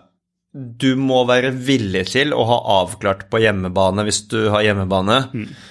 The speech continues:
Speaker 1: at du må jobbe ekstremt hardt og kunne være ekstremt fokusert på det.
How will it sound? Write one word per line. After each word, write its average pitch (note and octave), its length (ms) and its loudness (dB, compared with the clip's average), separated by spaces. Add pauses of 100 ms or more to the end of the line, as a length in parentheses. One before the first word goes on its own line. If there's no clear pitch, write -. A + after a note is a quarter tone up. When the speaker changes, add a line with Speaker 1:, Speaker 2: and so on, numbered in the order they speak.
(300)
Speaker 1:
at - 340 -8
du G#2+ 160 -2
må G#2+ 200 2
jobbe G#2 300 2
ekstremt G2+ 680 -2
hardt - 600 -6 (100)
og A2+ 240 0
kunne A2 240 -2
være F#2 300 2
ekstremt G2 420 -2
fokusert G#2+ 720 -2
på G#2 200 0
det. A#2+ 180 2